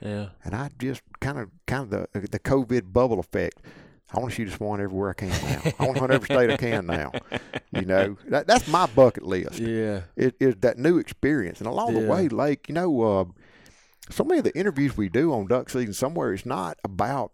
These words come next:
Speaker 2: meeting with name brand. I like to meet with just regular folks.
Speaker 1: Yeah.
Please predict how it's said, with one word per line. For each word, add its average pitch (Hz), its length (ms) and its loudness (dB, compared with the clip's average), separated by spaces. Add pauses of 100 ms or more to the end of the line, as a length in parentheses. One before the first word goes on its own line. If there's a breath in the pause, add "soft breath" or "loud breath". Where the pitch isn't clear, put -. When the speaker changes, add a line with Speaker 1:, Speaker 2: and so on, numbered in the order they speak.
Speaker 2:
meeting 117 460 -2
with 104 300 2 (1900 soft breath)
name 110 260 -2
brand. 87 340 -4 (260)
I - 120 -4
like - 260 -10
to - 80 -14
meet 123 320 -4
with 117 120 -8
just 123 180 -8
regular 113 340 -8
folks. - 400 -8
Speaker 1:
Yeah. 113 340 -2